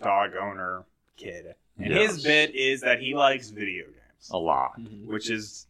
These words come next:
Speaker 1: very sitcom-y, you know, Urkel, that kind of shit.
Speaker 2: He likes nerdy video games.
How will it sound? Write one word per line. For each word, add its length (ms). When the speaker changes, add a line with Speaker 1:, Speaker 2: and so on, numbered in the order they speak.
Speaker 1:
very 840
sitcom-y, 880
you 80
know, 460
Urkel, 680
that 240
kind 220
of 60
shit. 440
Speaker 2:
He 80
likes 280
nerdy 560
video 360
games. 600